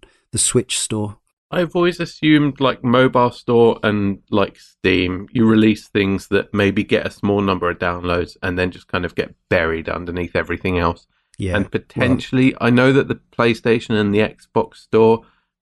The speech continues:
Speaker 2: have gone more in that general direction of, like, if I boot
Speaker 1: Certainly
Speaker 2: up the
Speaker 1: the
Speaker 2: Xbox
Speaker 1: eShop
Speaker 2: One
Speaker 1: has,
Speaker 2: now,
Speaker 1: yeah.
Speaker 2: yeah, if I go and look at the store, there is so much stuff on any of those three consoles that will get buried within a week, and,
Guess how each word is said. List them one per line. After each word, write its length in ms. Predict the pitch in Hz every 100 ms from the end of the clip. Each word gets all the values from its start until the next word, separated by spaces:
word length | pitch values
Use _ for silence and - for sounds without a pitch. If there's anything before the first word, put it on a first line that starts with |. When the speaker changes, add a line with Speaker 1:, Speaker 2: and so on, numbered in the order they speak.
| -
Speaker 2:
have 200 | 107 -
gone 340 | 110 104 104
more 340 | 104 107 113 113
in 160 | 113
that 200 | 110 107
general 400 | - 113 113 113
direction 600 | 110 110 113 117 - 135
of, 200 | 117 104
like, 180 | 104 -
if 140 | 107 101
I 40 |
boot 200 | 101 110
Speaker 1:
Certainly 320 | - 120 107
Speaker 2:
up 80 | 98
the 120 | 101
Speaker 1:
the 40 | 101
Speaker 2:
Xbox 20 |
Speaker 1:
eShop 200 | 107 -
Speaker 2:
One 160 | 101 107
Speaker 1:
has, 160 | 107
Speaker 2:
now, 160 | 110 -
Speaker 1:
yeah. 260 | 131 117 117 - _
Speaker 2:
yeah, 260 | 117 104 101
if 160 | 110
I 100 | 123
go 140 | 123 120
and 80 | 107
look 140 | 110
at 100 | -
the 100 | 92
store, 540 | - - 101 92 90 -
there 240 | 107 92
is 140 | 90
so 220 | - 87 87
much 240 | 82 -
stuff 240 | 82 80
on 160 | 85 85
any 260 | 98 90 87
of 140 | 82
those 220 | 82 82
three 260 | - 90 85
consoles 640 | - 85 80 80 80 -
that 240 | 92 - _ _
will 120 | 92
get 320 | - - -
buried 340 | 101 113 117 -
within 300 | 95 92 90
a 100 | 90
week, 440 | 92 85 - _ -
and, 300 | 85 82